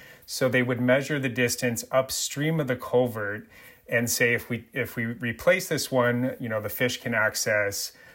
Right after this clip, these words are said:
a thousand meters or, um, or maybe even a mile or two of, of habitat." And in many of those initial, uh, projects, they were, they were simple. They were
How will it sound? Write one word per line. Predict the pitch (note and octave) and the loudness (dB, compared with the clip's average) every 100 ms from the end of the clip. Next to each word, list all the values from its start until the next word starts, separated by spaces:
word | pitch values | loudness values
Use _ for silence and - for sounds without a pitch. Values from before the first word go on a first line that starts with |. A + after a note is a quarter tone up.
| - | -8
a | A2 | -6
thousand | - - A#2 A#2+ B2 A2+ | -2 2 4 2 0 -4
meters | A2+ A2 G#2+ G#2 G2+ G2+ | -2 -4 -4 -4 -6 -8
or, | A2+ G2+ G2 F#2+ | -6 -4 -6 -8
um, | A2+ G#2+ G2+ G#2 - - | -8 -8 -8 -12 -12 -8
or | B2 | -4
maybe | B2 A#2 A#2 | -2 -2 -2
even | A2+ A2 | -4 -4
a | |
mile | G#2+ A#2 A#2 A2+ G#2+ | -2 2 4 4 2
or | G#2 | -2
two | - - B2+ A2+ | -4 -2 0 0
of, | G2 | -2
of | - G#2 | -6 -12
habitat." | - A2+ G#2 G2 - F#2+ - - - - - - - - | -6 -2 -2 -4 -6 -8 -8 -18 -20 -20 -20 -20 -8 2
And | B2 A#2+ A#2 A#2+ B2+ - | 4 4 2 0 -4 -2
in | C#3+ B2+ | -2 0
many | D3 G#3 | 2 2
of | F#3 C3+ | 2 4
those | C3+ B2+ B2 - | 2 2 -2 -6
initial, | - C3+ B2+ D#3+ - C#3 A#2+ A#2+ - | -2 2 2 2 4 6 6 2 -4
uh, | C#3+ A#2 | -4 -4
projects, | - A#2+ A2 G#2+ A#2 A2+ A2+ - | 0 2 2 2 2 2 0 -2
they | B2+ | 0
were, | B2+ C#3 C#3 | 0 0 -2
they | C#3+ | -2
were | B2+ | -2
simple. | B2 - D#3 D3 G#2+ G2+ | 0 2 2 0 -4 -4
They | A2 A2 | -4 -4
were | A2+ A2+ G#2 | -4 -6 -6